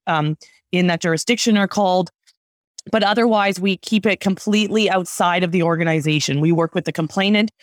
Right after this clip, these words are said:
We work with what we call the respondent, which is the person whose the complaint has been laid against. Um, we look at all the policies and we, we trigger what's called a third party investigation.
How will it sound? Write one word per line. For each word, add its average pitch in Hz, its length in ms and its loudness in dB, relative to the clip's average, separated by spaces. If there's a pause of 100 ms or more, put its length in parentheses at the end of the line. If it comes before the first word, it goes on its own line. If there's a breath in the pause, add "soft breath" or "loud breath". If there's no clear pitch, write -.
(200 soft breath)
We 180 100 2
work 175 220 0
with 170 220 -2 (100)
what 175 160 0
we 165 80 -2
call 160 220 -2
the 156 80 0
respondent, 175 680 0
which 165 140 -6
is - 100 -4
the 160 60 -4
person 165 360 -2
whose 160 220 2
the 160 80 -4
complaint 165 460 -2
has 160 100 -4
been 156 180 2
laid 151 200 2
against. 175 600 -2 (440)
Um, 175 180 0
we 170 80 2
look 180 220 0
at 175 60 0
all 165 180 2
the 160 80 -2
policies 214 760 0
and 170 140 -4
we, 165 240 0
we 165 160 2
trigger 196 420 0
what's 170 180 -2
called 165 260 0
a 160 40 -2
third 175 340 0
party 160 300 0
investigation. 143 920 -2